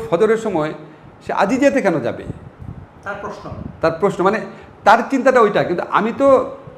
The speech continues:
Speaker 1: ওমরা করে আসছি, আমি তো ক্লান্তিতে লুটিয়ে পড়ছি।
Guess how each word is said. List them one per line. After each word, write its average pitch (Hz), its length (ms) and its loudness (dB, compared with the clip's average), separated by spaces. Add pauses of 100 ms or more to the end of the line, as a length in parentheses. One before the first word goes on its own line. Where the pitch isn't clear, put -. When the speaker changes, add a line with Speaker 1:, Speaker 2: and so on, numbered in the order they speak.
(320)
Speaker 1:
ওমরা 220 260 4
করে 240 200 2
আসছি, 220 200 -2
আমি 202 100 -2
তো 240 80 2 (720)
ক্লান্তিতে 220 480 2
লুটিয়ে 196 520 4
পড়ছি। 165 360 -2